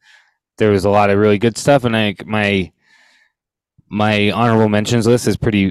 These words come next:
pretty, has a lot on it too of stuff that was on my list that got knocked off by stuff, and it was kinda difficult. I had to really, like, calibrate and think of, like, make some tough cho-, choices of what's gonna go on and what's not,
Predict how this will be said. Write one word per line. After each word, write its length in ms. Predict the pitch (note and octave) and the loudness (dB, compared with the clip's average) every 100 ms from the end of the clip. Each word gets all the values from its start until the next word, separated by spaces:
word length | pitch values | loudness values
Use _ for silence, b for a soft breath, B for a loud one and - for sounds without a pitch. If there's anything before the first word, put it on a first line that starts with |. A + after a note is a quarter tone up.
| - | -2
pretty, 440 | B2 G#2+ G2+ D2+ - - _ | 0 2 0 -2 -8 -20 _
has 120 | G#2+ G#2 | -2 2
a 40 | |
lot 280 | G2+ G#2 - | 2 2 0
on 180 | G2+ G#2 | -2 -2
it 140 | F#2 | -4
too 260 | - A2+ B2 | -2 2 2
of 100 | G#2 | 2
stuff 280 | - G#2 - | 0 -2 0
that 280 | G2+ F2+ - | -2 -2 -2
was 240 | G#2 A2 | -2 0
on 120 | A#2 | 0
my 120 | A2+ | 0
list 220 | A2+ A2 - | 0 -2 -2
that 80 | F2+ | -4
got 140 | F2+ | -2
knocked 280 | F2+ F#2 - | -4 -6 -2
off 180 | A2 G#2+ | -2 0
by 100 | A2 | -2
stuff, 400 | G#2+ - A2 G#2 F2+ | -2 0 -2 -2 -6
and 400 | F2 D#2 _ _ _ | -8 -12 _ _ _
it 40 | A2+ | -4
was 180 | - - | -4 -2
kinda 220 | D3 B2 | 0 0
difficult. 460 | G#2+ G#2 G2+ G2 G#2 | 0 -2 0 2 4
I 60 | |
had 180 | A2 G#2+ | 2 2
to 80 | G2+ | 2
really, 300 | G2 F#2+ F#2 | 2 2 2
like, 400 | F2+ F2 - - _ _ B B B B B B B B - | 0 -2 -6 -20 _ _ B B B B B B B B -2
calibrate 500 | A2 A2 G#2 G#2 F#2+ | 2 4 4 2 0
and 100 | F#2+ | -4
think 200 | G#2+ G2+ | -4 0
of, 260 | G2+ F#2 G#2 | 0 0 0
like, 440 | F#2+ F#2 F2+ - | 2 2 -2 -4
make 140 | A2+ | -6
some 140 | F#2+ G#2 | -4 0
tough 200 | G#2+ - | -2 -2
cho-, 100 | G2+ | -6
choices 480 | - G#2 G2 G2+ F2+ | 0 0 2 0 0
of 160 | F#2 F2+ | 0 0
what's 220 | G2 - | -2 -2
gonna 180 | G2+ F#2 | -6 0
go 140 | F#2+ | 0
on 180 | F#2 F#2 | 0 0
and 120 | F2+ | 0
what's 180 | F2+ - | -2 -2
not, 280 | G2 F#2 | -2 -2